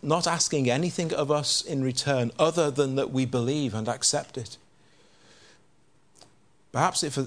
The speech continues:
it's for this reason that God's grace is so vast and infinite, and yet we find it so difficult,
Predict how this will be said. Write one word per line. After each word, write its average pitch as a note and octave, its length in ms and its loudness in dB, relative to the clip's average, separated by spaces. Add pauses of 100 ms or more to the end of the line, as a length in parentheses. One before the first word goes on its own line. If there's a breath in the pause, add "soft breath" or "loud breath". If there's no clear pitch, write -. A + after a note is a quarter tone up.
it's C#3+ 200 0
for C3 120 -2
this E3+ 260 0
reason C3+ 480 2 (1400 soft breath)
that B2 180 0
God's D#3 300 2
grace D3+ 380 2
is C3+ 100 -2
so C3 280 2
vast C#3+ 600 0
and A#2+ 160 0
infinite, C3+ 560 0
and C3 180 0
yet C3 220 2
we C3+ 300 0
find C3 360 0
it B2 120 0
so A2 240 2
difficult, A#2+ 640 -4